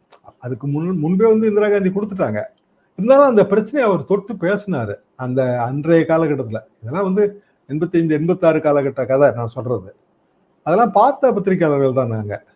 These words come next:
அப்போ வாஜ்பாய் மேல வந்து தமிழ்நாட்டிலேயே வந்து அனுதாபம் தான் இருந்துச்சு, நல்ல உணர்வு இருந்துச்சு, புரிதல் இருந்துச்சு வாஜ்பாய் பற்றி. மோடியை பற்றி தமிழ்நாட்டுல அனுதாபம் இல்ல. அது போக ஒரு அவரோட அகங்கார அரசியல் வந்து ரொம்ப பெரிய வெறுப்பை ஏற்-,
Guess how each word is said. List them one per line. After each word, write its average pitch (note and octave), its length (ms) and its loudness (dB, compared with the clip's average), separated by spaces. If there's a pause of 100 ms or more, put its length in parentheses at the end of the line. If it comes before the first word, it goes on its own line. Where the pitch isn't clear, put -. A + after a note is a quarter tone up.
(540)
அப்போ E3 220 -2
வாஜ்பாய் C4 540 4
மேல A3+ 460 4
வந்து F#3+ 220 2 (460)
தமிழ்நாட்டிலேயே A#3 580 2
வந்து G3+ 200 0
அனுதாபம் E3+ 400 0
தான் D3 160 2
இருந்துச்சு, A#2 300 -8 (500)
நல்ல G3 320 4
உணர்வு G#3 380 2
இருந்துச்சு, A2 300 -10 (120)
புரிதல் B3 340 0
இருந்துச்சு B2 260 -6
வாஜ்பாய் A#2+ 480 -4
பற்றி. G#2+ 240 -12 (920)
மோடியை D4 360 2
பற்றி A3 540 0
தமிழ்நாட்டுல D#3+ 520 -2
அனுதாபம் E3 440 0
இல்ல. D3 440 -2 (240)
அது C#3 200 -4
போக D#3 360 0
ஒரு B2+ 300 -4 (460)
அவரோட C3+ 200 0
அகங்கார G3+ 600 0
அரசியல் D#3+ 480 -2
வந்து C#3 220 -4
ரொம்ப D3+ 260 -4
பெரிய C#3+ 300 -2
வெறுப்பை E3+ 460 0
ஏற்-, C3+ 180 -2